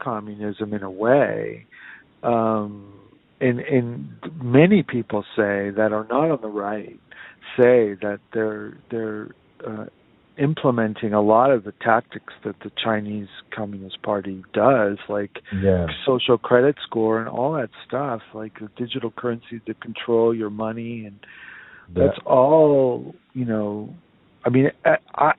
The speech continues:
Speaker 1: I, it's reaching a point where I kind of almost agree that what they're trying to do is communism. I
Speaker 2: Dude.
Speaker 1: just don't know what they're gonna give us. I don't know if they're gonna give us shit. Like, I don't know if we're just gonna all be homeless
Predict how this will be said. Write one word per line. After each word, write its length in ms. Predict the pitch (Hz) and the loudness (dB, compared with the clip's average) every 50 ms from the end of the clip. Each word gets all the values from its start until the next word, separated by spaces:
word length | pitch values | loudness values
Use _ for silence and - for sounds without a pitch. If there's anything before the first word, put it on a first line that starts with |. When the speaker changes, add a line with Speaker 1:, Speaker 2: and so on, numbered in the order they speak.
| _ - | _ -8
Speaker 1:
I, 100 | - - - _ _ - | -6 -6 -6 _ _ 0
it's 240 | - 165 - - - | 0 0 0 0 0
reaching 380 | 151 185 214 214 - - 220 185 | 4 6 6 6 6 4 4 4
a 80 | 156 135 | 4 2
point 380 | - - 156 156 165 170 156 | 2 2 4 4 4 4 2
where 280 | 139 131 127 123 123 123 131 | 2 4 4 6 4 4 2
I 400 | - - 117 120 120 117 117 110 _ _ - - | -2 -2 -2 -2 -2 -2 -4 -8 _ _ -10 -6
kind 200 | 143 135 131 127 | -4 -4 -4 -4
of 80 | 117 104 101 - | -8 -8 -10 -10
almost 520 | - 127 123 131 127 123 117 - - - | -8 -6 -6 -6 -6 -10 -12 -12 -14 -16
agree 400 | 107 - - 110 113 123 131 123 | -16 -12 -6 -2 -2 0 0 0
that 220 | 107 104 98 104 - _ - | -2 -4 -6 -8 -10 _ -8
what 140 | 113 113 - | -8 -6 -4
they're 140 | - 110 107 - - | -4 -6 -6 -4 -4
trying 200 | 120 113 113 107 | -2 -2 -2 -4
to 80 | 104 | -6
do 180 | 95 - 110 107 | -4 -2 -2 -2
is 60 | 101 - - - | -2 -4 -10 -10
communism. 460 | - 101 110 120 123 104 92 92 92 _ _ _ - - _ _ _ _ _ _ _ _ _ _ _ _ _ _ _ _ _ _ _ - - - - - - 82 | -8 -6 -6 -6 -8 -12 -16 -16 -20 _ _ _ -20 -20 _ _ _ _ _ _ _ _ _ _ _ _ _ _ _ _ _ _ _ -20 -20 -20 -20 -10 -2 0
I 60 | 85 | 2
Speaker 2:
Dude. 100 | 101 110 | 4 6
Speaker 1:
just 160 | 117 110 90 | 4 4 4
don't 180 | - 180 147 135 | 4 2 4 4
know 120 | 131 139 | 4 4
what 180 | 135 135 143 147 - | 6 6 4 4 4
they're 100 | - 131 | 0 -2
gonna 240 | 117 117 131 117 113 | 0 0 -2 -4 -4
give 320 | 98 95 117 127 160 151 | -8 -2 2 4 4 4
us. 180 | 110 90 107 110 - - | 2 -4 -10 -12 -8 -6
I 120 | 127 127 | -6 -4
don't 100 | 139 147 | -4 -4
know 80 | 135 123 | -4 -6
if 80 | - | -8
they're 80 | - 120 | -8 -12
gonna 200 | - 120 110 107 - | -14 -14 -16 -8 -2
give 140 | - 127 123 | -2 -2 0
us 80 | 110 - - - - - - - | -2 -4 -6 -10 -10 -8 -4 0
shit. 240 | 170 202 180 - - _ - | 2 2 2 0 -4 _ -8
Like, 180 | - 113 - - | -8 -6 -4 0
I 80 | 127 135 | 0 0
don't 140 | 156 156 | 0 0
know 200 | 131 120 117 117 120 | -2 -4 -4 -4 -4
if 60 | 110 - - | -6 -6 -6
we're 140 | 131 127 | -8 -8
just 160 | 120 123 - - | -8 -10 -8 -4
gonna 200 | 135 123 113 110 | -4 -4 -4 -2
all 180 | - 113 113 113 | 0 2 2 2
be 140 | - 123 113 | 2 -2 -8
homeless 460 | 101 120 113 117 131 143 156 160 156 | -6 -6 -6 -6 -4 -2 -2 -4 -4